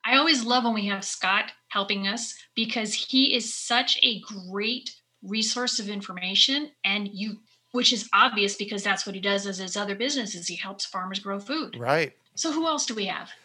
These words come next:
Speaker 2: Oh, and then there's the guys from High Creations. These guys,
Speaker 1: <laughs>
Speaker 2: these guys are incredible, man. They have put together a system of foliar feeding. And what, Janice, what's your, uh,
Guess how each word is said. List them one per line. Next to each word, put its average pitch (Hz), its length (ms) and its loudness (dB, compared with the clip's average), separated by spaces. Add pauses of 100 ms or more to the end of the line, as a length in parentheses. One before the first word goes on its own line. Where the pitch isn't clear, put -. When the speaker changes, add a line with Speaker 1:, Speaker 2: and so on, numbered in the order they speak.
Speaker 2:
Oh, 151 380 6
and 147 100 -2
then 156 120 0
there's 170 220 -2
the 147 80 -6
guys 151 380 2
from 131 220 -6
High 147 200 0
Creations. 147 840 -6 (440)
These 180 300 6
guys, 147 580 6
Speaker 1:
<laughs> 165 60 4
Speaker 2:
these 175 160 2
guys 160 320 6
are 143 100 -2
incredible, 123 520 -4
man. 113 220 -10
They 135 120 0
have 175 160 0
put - 220 -8
together 123 580 -4
a 120 240 -4 (320)
system - 960 -2
of 127 340 -8
foliar 160 520 2
feeding. 123 540 -4 (260)
And 147 300 0 (160)
what, 160 520 -4
Janice, 208 320 2
what's 247 320 2
your, 226 140 2
uh, 170 140 4